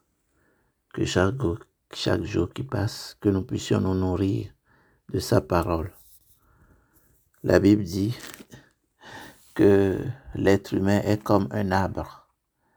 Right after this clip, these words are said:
et la parole de Dieu comme de l'eau. Vous vous souvenez de ce psaume un. Heureux l'homme qui ne marche pas sans le conseil des méchants. Il est comme un arbre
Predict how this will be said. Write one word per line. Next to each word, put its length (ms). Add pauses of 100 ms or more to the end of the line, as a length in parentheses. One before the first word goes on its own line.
(960)
et 100
la 140
parole 440
de 120
Dieu 240
comme 320
de 80
l'eau. 240 (1900)
Vous 160
vous 80
souvenez 480
de 140
ce 160
psaume 480
un. 260 (880)
Heureux 420 (240)
l'homme 320
qui 80
ne 100
marche 340
pas 200 (600)
sans 220
le 120
conseil 480
des 160
méchants. 480
Il 160
est 140
comme 220
un 200
arbre 220